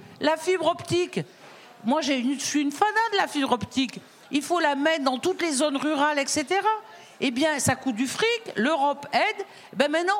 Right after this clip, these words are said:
on parle que de la cinq G. Et les opérateurs qui installaient la fibre optique s'arrêtent d'installer la fibre optique.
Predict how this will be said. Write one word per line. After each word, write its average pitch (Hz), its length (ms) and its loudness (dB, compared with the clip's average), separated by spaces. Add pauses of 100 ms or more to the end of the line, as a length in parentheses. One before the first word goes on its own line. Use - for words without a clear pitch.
on 285 100 -4
parle 330 260 0
que 415 100 2
de 370 60 -2
la 381 100 2
cinq 349 280 -2
G. 285 280 -2 (480)
Et 233 100 2
les 330 220 0
opérateurs 320 680 0
qui 262 80 2
installaient 294 400 2
la 262 100 2
fibre 240 220 0
optique 220 320 -2
s'arrêtent 339 400 2
d'installer 339 400 2
la 359 80 2
fibre 311 260 -2
optique. - 460 -2